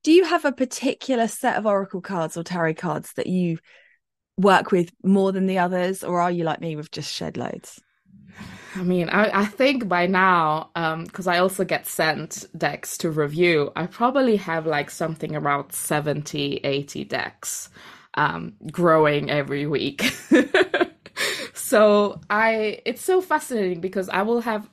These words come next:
Speaker 2: a certain deck that always wants to work, and some that, you know, are like, "Okay, I'm done for now, and I will tell you when it's my time to come back,"
Speaker 1: Yeah.
Speaker 2: which I always really appreciate because, again, they have their own energy and we need to appreciate that.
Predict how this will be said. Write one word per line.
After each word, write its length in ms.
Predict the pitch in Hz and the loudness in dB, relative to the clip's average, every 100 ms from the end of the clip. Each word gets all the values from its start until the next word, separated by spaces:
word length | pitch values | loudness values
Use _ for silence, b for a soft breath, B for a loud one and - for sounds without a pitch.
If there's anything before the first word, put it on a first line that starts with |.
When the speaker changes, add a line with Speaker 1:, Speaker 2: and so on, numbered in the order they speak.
| - | -10
Speaker 2:
a 60 | 190 | -6
certain 420 | - 247 269 247 | 0 2 2 2
deck 400 | 202 175 160 - - | 2 0 -2 -8 -8
that 340 | 160 156 - - _ - | -6 -8 -12 -16 _ -2
always 500 | 175 180 175 170 170 | 2 4 2 0 -2
wants 320 | 165 156 - | -4 -4 -4
to 80 | 180 | -4
work, 400 | 156 151 262 277 | -2 0 0 0
and 180 | 185 185 | -2 -2
some 340 | - 233 233 | -2 0 2
that, 240 | 208 180 - | 0 -2 -6
you 80 | 208 | -6
know, 80 | 185 | -4
are 120 | 170 | -2
like, 220 | 170 165 B B - | -2 -2 B B -8
"Okay, 240 | 240 226 | -2 0
I'm 140 | 196 196 | 0 2
done 220 | 185 180 | 2 2
for 160 | - | -2
now, 440 | 165 151 151 214 - _ _ _ | -6 -2 0 -2 -6 _ _ _
and 400 | 165 165 160 160 - - | -2 -2 -2 -8 -10 -2
I 100 | 175 | 2
will 160 | 180 | 2
tell 300 | 170 - 170 | 2 0 2
you 160 | 165 160 | 2 0
when 160 | 160 151 | -2 -4
it's 240 | 151 - | -6 -6
my 140 | 151 | -4
time 320 | 147 151 135 - | -4 -6 -8 -8
to 100 | - | -8
come 260 | 160 151 | -6 -4
back," 320 | - 165 208 - - | -2 -4 -4 -10 -8
Speaker 1:
Yeah. 160 | 175 | -4
Speaker 2:
which 160 | 156 190 | -4 0
I 40 | |
always 360 | 185 220 247 202 | 2 4 2 0
really 180 | 208 185 | 0 0
appreciate 520 | 185 170 165 151 131 | -2 -6 -4 -6 -8
because, 260 | 160 156 160 | -8 -8 -6
again, 560 | 170 165 143 - - _ | -2 -2 -2 -6 -14 _
they 80 | 165 | -6
have 200 | 165 165 | -4 -2
their 160 | 165 - | -2 0
own 220 | 170 170 | -2 -2
energy 520 | 160 160 170 202 240 | -4 -6 -6 -2 -2
and 200 | 208 160 | -2 -2
we 80 | 160 | -4
need 180 | 160 160 | -4 -6
to 60 | 170 | -8
appreciate 600 | - 160 156 - 90 - | -8 -8 -6 -6 -8 -6
that. 260 | 180 - | -6 -6